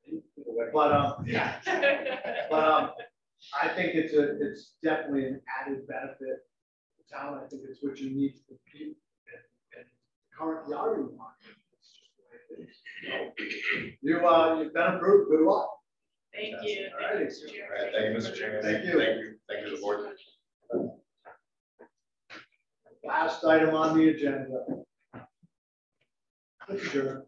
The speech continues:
Speaker 1: No. <laughs> It is petitioned by Deborah Jesdale and Avery Jesdale, Walter White, in dimensional variance, two side yard setbacks and lot coverage in the special use permit to construct an addition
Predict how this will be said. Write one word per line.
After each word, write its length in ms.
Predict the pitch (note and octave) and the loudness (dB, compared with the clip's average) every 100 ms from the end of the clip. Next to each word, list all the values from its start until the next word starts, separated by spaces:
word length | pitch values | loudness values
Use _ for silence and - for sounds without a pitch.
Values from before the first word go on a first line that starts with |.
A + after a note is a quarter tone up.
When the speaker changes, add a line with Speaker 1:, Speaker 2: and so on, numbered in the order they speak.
| - | -14
Speaker 1:
No. 140 | - - - | -14 -10 -6
<laughs> 1120 | - F#3+ - - - - A3 G#3 - - - - _ - - | -4 -4 2 4 4 4 4 4 2 -2 -6 -12 _ -20 -12
It 120 | D#3 E3+ | -6 -4
is 160 | D#3+ - | -4 -6
petitioned 340 | G3+ G3 F#3+ D#3+ | -2 -2 0 2
by 180 | D#3+ D#3 | 4 6
Deborah 360 | E3+ F3+ G3+ | 4 6 6
Jesdale 640 | F3+ F3 F3 - - F3 D#3+ | 6 2 0 0 2 2 -2
and 120 | D#3 - - | -8 -6 -4
Avery 260 | G3 F#3 C3+ | -2 -4 -2
Jesdale, 520 | D3 C#3 - C#3+ D3 - - | 0 -2 -4 -4 -4 -4 -6
Walter 260 | C#3+ - D#3+ | -4 -2 -2
White, 240 | C3+ C3 - - - | 0 -2 -4 -12 -10
in 100 | - - | -10 -8
dimensional 420 | - - - - | -6 -4 -4 -8
variance, 320 | C#3+ C#3 - - - _ - - | -6 -6 -6 -6 -14 _ -20 -16
two 80 | A#4 A#4 | -14 -14
side 340 | - F#3+ F#3+ | -8 -4 -2
yard 280 | F#3 - - | -2 -2 -4
setbacks 800 | - - - - - - - _ _ _ _ _ - | -6 -4 -4 -6 -14 -14 -16 _ _ _ _ _ -14
and 120 | C3+ | -8
lot 300 | D3 - - | -2 -2 0
coverage 320 | D3 C#3 C#3 - | -2 -2 -4 -6
in 100 | C3 | -12
the 60 | B2+ | -14
special 480 | - - D#3+ E3 E3 | -16 -4 -2 0 4
use 300 | D#3 - C#3+ | 2 2 -2
permit 280 | C#3+ C#3+ C#3 | 0 -2 -4
to 60 | - | -10
construct 460 | B2+ - A2+ - | -14 -8 -8 -8
an 100 | C3+ - | -10 -14
addition 580 | A#2+ F#3 F#3+ C#3+ C3+ C3+ | -10 -4 -2 -2 -4 -6